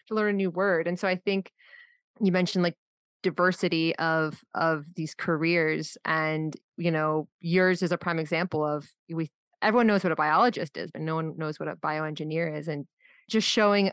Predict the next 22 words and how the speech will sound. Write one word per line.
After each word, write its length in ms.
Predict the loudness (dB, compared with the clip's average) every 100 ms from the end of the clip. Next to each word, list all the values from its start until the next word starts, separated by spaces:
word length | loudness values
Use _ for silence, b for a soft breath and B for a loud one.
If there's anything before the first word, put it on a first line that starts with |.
| -2
a 80 |
young 240 | -4 -2 -4
kid 160 | -4 -2
what 180 | 0
it 160 | 0 2
is 260 | 2 2 -2
can 160 | -4 -4
implant 460 | -4 -4 -4 -4 -2
in 140 | -2
their 120 | -2
brain 380 | -2 0 0 -2
these 160 | -4 -6
dreams 540 | 0 4 6 6 4
that 100 | 2
are 100 | 0
proliferating 640 | 0 0 0 2 0 2 -2
at 80 |
ten 220 | -2 0 2
P 160 | 2
M 80 | 2
at 140 | 2
night. 340 | 0 0 -2